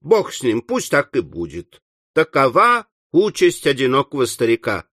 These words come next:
Люди, его окружающие, находят новых людей, милых их сердцу, и покидают его.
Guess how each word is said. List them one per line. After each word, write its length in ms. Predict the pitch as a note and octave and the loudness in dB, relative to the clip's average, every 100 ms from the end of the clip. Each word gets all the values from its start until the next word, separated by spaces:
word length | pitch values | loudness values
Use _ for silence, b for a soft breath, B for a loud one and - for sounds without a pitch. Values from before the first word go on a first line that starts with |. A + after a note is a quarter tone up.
| _ - | _ -8
Люди, 320 | A3+ C4+ G#3+ | -2 -2 2
его 200 | G3 G#3 | 4 4
окружающие, 840 | F3+ F3+ D#3+ C#3 F3+ E3 C#3 D3+ | 2 0 -2 0 2 0 -2 -2
находят 520 | C3 C3 D#3 D#3 C#3+ B2 | -2 0 2 2 0 0
новых 320 | D3 C#3 A#2 | 0 0 0
людей, 460 | B2 A2+ F3+ F#3 | 0 2 4 4
милых 480 | D#3+ E3+ D#3+ A#2 - _ _ | 2 2 2 -2 -6 _ _
их 280 | C3 A#2 - | -4 -4 -4
сердцу, 680 | - A3 F#3+ - F3 D#3+ _ | 0 2 0 -2 -2 -2 _
и 140 | C4+ C4+ | -6 -6
покидают 760 | C4+ - C4 B3 B3+ A#3 - | -6 -6 -2 0 0 -2 -6
его. 360 | D3 B2 F2 | -8 -4 -6